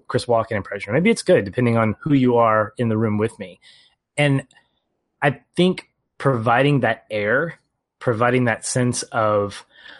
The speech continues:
what could come across as not taking something seriously could also be retranslated as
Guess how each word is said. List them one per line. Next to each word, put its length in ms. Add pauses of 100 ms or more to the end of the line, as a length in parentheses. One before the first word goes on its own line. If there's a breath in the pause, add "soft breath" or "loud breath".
(760 loud breath)
what 220
could 200
come 180
across 480
as 180
not 380
taking 320
something 320
seriously 600
could 200
also 320
be 160
retranslated 960 (440 soft breath)
as 640